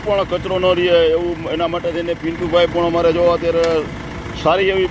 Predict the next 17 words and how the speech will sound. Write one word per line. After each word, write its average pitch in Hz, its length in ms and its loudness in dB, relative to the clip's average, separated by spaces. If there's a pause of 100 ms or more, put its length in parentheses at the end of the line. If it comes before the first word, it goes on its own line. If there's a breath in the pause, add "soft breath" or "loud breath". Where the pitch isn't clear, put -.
મહેનત 170 360 2
કરી 185 200 -2
રહ્યા 185 180 2
છે 180 120 -2
અને 185 120 -4
આટલો 175 260 0
આ 185 160 2
કચરો 165 320 -2
ભરાઈ 175 260 4
જશે 180 200 0
એટલે 180 140 -2
આખો 170 300 -2
આ 185 280 2
પોઇન્ટ 170 400 -4
પૂરો 196 240 0
થયા 180 240 -2
પછી 180 380 -2